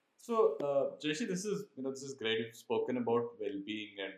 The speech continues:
you know, how founders should be thinking about, uh, employee experience. Uh, we spoke about some of the, you know, perks and benefits, uh,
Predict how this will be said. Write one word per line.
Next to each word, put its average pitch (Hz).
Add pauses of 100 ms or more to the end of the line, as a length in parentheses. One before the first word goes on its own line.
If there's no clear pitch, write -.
(100)
you -
know, 104
how 95
founders 101
should -
be 101
thinking 98 (100)
about, 98 (200)
uh, 92 (140)
employee 110
experience. 101 (400)
Uh, 123 (100)
we 233
spoke 214
about 190
some 151
of 156 (180)
the, 160 (460)
you 120
know, 131
perks 131
and 123
benefits, 113
uh, 104